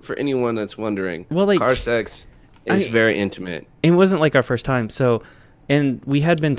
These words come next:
Speaker 2: talking every day, all day, like, sending jokes. Like, I talked to her on the phone for, like, an hour and a half when she was gone for work,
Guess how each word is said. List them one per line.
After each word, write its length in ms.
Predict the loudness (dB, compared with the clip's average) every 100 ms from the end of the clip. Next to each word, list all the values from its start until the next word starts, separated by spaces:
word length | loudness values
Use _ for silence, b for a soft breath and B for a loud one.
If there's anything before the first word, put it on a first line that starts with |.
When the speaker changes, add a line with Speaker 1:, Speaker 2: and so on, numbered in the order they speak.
| 4
Speaker 2:
talking 420 | 4 2 0 -2 2
every 280 | 2 4
day, 480 | 2 2 2 0 -4 0
all 160 | 4 4
day, 520 | 2 0 0 -4 -10 -8
like, 160 | -6 -4
sending 340 | 0 2 2 2
jokes. 420 | 4 4 2 -2
Like, 160 | -4
I 60 | -4
talked 240 | 2 0 2
to 60 |
her 100 | 2 2
on 100 | 0
the 80 |
phone 300 | -2 -4 -4
for, 100 | -2
like, 260 | -4 -4 -6
an 100 | -6
hour 220 | -2 0 -2
and 80 |
a 40 | -2
half 200 | -6 -6
when 80 | -8
she 100 | -10
was 120 | -4
gone 260 | -2 -2
for 120 | -4 -8
work, 420 | 0 2 2 0